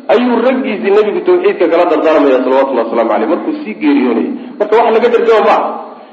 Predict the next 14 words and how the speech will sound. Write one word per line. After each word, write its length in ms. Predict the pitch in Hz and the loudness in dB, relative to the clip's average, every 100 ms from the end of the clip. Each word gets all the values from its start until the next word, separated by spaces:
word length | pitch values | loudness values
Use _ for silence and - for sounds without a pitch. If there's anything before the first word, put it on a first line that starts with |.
| - | -6
"Yaa 220 | 135 175 | 0 4
ayuha 280 | - 180 175 | 4 4 4
aladiina 460 | 175 165 160 175 165 | 4 4 4 4 4
aamanuu, 560 | - 175 175 180 180 151 - - - - - | 4 4 4 4 4 2 -2 -10 -16 -8 0
aaminuu 460 | 175 175 175 165 | 2 4 4 4
billahi 340 | 165 170 170 160 | 2 2 2 4
wa 120 | 156 | 4
rasuulih." 440 | 147 143 160 - - - - - - | 2 2 2 2 -2 -6 -12 -10 0
Ayagoo 340 | 339 440 415 | 2 4 4
iimaan 360 | - 190 208 208 | 2 0 2 4
Ilaahay 240 | 196 196 | 4 4
uga 140 | 190 185 | 4 2
markhaati 360 | 151 143 139 | 2 -2 -2
kacay, 220 | 131 95 | -4 -4